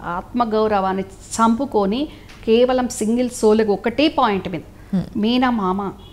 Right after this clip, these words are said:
Speaker 1: నన్ను ఇంత వాణి చేసిన మేనమామనే నాకు ముఖ్యము, ఆయన ఉన్నంత వరకు ఎన్ని ఇబ్బందులైనా, ఏది ఏమి జరిగినా కూడా నేను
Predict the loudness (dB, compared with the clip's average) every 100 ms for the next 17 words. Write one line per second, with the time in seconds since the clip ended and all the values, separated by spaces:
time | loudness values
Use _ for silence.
0 | -20 -20 -12 -2 2 2 0 0 -2 -2
1 | 0 -2 -2 -2 0 0 -2 -4 -6 -4
2 | -6 -6 -8 -14 -10 -4 -2 -2 -2 -2
3 | -2 -4 -4 -6 -12 -20 -20 -20 -20 -20
4 | -20 -20 -18 -8 -4 -2 -2 -2 -2 -4
5 | -6 -6 -8 -10 -10 -18 -20 -14 -4 2
6 | 2 2 -2 0 2 2 2 0 -2 2
7 | 2 2 2 0 -2 0 0 0 -2 0
8 | 0 0 -2 -2 -2 0 0 0 0 0
9 | 0 0 0 0 -2 -2 -4 -6 -10 -20
10 | -20 -20 -20 -10 -2 0 0 -4